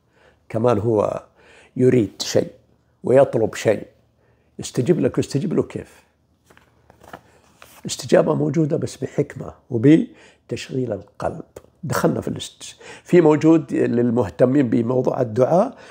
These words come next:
الدعاء المستجاب والدعاء غير المستجاب. قائمة تحتها فيديوهات كثير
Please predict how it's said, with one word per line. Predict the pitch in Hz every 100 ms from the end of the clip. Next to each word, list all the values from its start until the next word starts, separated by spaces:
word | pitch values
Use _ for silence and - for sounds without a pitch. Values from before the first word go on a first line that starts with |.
| - -
الدعاء | 127 101 143 175
المستجاب | 135 - - 117 170 170 - - - -
والدعاء | 117 104 123 139 - 127
غير | 123 95
المستجاب. | 90 - - 92 - - _ _ _ _ _
قائمة | 143 135 - - 87 _ _ _ _ _
تحتها | - - - 135 143 240 - _ _
فيديوهات | - 107 101 110 -
كثير | - 85 - -